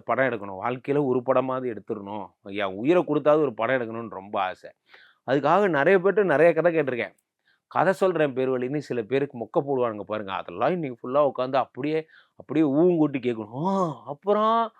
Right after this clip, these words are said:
அப்படின்னு கேட்கணும். அப்புறம் ஹெர்குலிஸ் வந்தாரா, அப்புறம் அட்லஸ் வந்தாரா, அப்புறமா வானவில் வந்துச்சான். இவ்வளோ நேரம் நான் ஒரு லூத்துக்கிட்டு தான் பேசிட்டு இருந்தேனா? அப்புறம் தான் தெரியும் அவன் லூத்துன்னு. ஒரு நாலு சீக்வன்ஸ் சொன்னான்னா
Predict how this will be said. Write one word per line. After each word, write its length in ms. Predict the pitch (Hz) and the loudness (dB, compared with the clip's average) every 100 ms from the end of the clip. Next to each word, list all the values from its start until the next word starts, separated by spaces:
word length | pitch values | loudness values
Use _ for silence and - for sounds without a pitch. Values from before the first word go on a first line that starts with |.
| _ - | _ -12
அப்படின்னு 340 | 113 131 147 127 | -8 -4 -2 -2
கேட்கணும். 260 | 120 110 | -4 -6
அப்புறம் 220 | 98 110 | -8 -8
ஹெர்குலிஸ் 440 | 113 120 147 139 - | -8 -6 -6 -6 -8
வந்தாரா, 400 | 107 113 113 156 170 - - - | -6 -4 0 0 0 -4 -14 -12
அப்புறம் 340 | 101 117 113 104 | -8 -4 -4 -4
அட்லஸ் 360 | - 143 123 | -4 -6 -4
வந்தாரா, 400 | 113 113 110 131 165 135 - - | -8 -4 -2 0 0 -2 -10 -16
அப்புறமா 440 | - - 117 123 135 | -12 -8 -6 -4 -4
வானவில் 540 | 123 123 143 131 120 113 | -2 -4 -2 -4 -4 -6
வந்துச்சான். 460 | 113 117 113 104 - - - 180 - - 175 - - - _ - | -8 -6 -4 -6 -6 -6 -4 -4 -4 -6 -8 -10 -20 -20 _ -2
இவ்வளோ 300 | 156 190 208 | 2 4 4
நேரம் 340 | 208 208 175 151 | 2 2 2 2
நான் 160 | 143 | 2
ஒரு 100 | 139 | 2
லூத்துக்கிட்டு 480 | 143 180 180 190 180 | 4 4 4 0 2
தான் 140 | 160 147 | 4 2
பேசிட்டு 240 | 131 131 | 0 -4
இருந்தேனா? 300 | 123 120 123 143 165 151 139 - - 220 - - - - - _ - 143 | -6 -8 -6 -2 0 -2 -2 -4 -4 -4 -4 -8 -8 -6 -8 _ 0 2
அப்புறம் 400 | 151 147 185 185 | 2 4 2 2
தான் 140 | 196 185 | 0 0
தெரியும் 180 | 180 170 | -2 0
அவன் 140 | 160 | 0
லூத்துன்னு. 440 | 175 170 156 156 143 107 _ _ - _ - | 0 -2 -4 -4 -6 -8 _ _ -20 _ -2
ஒரு 140 | 151 | 0
நாலு 260 | 151 147 190 | 4 4 4
சீக்வன்ஸ் 420 | - 208 208 180 170 | 2 0 0 0 -2
சொன்னான்னா 260 | 170 170 | 0 0